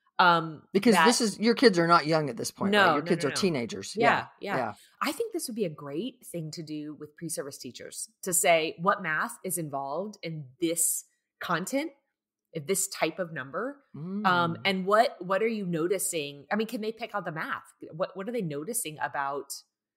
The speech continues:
Speaker 1: odds and evens that maybe hadn't occurred to them, you know, and they're ready to turn around work with kids?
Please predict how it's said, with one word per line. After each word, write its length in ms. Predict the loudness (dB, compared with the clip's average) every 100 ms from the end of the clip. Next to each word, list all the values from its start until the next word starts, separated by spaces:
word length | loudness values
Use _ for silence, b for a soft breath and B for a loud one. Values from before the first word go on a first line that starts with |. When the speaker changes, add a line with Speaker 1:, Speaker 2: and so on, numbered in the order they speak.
| _ -6
Speaker 1:
odds 180 | -4 -4
and 80 | -6
evens 460 | -4 -6 -8 -12 -4
that 260 | -2 -2 -4 -8
maybe 220 | -4 -2
hadn't 300 | 0 -2 -2
occurred 300 | -14 -12 -10
to 100 | -10
them, 400 | -10 -12 -14 -16 -12
you 80 | -8
know, 160 | -6
and 100 | -4
they're 100 | -4
ready 300 | -2 -4 -4
to 80 | -8
turn 260 | -8 -12 -10
around 520 | -10 -6 -6 -8 -12 _ _ _ _ _
work 280 | 0 0 0
with 120 | -12
kids? 460 | -6 -6 -6 -12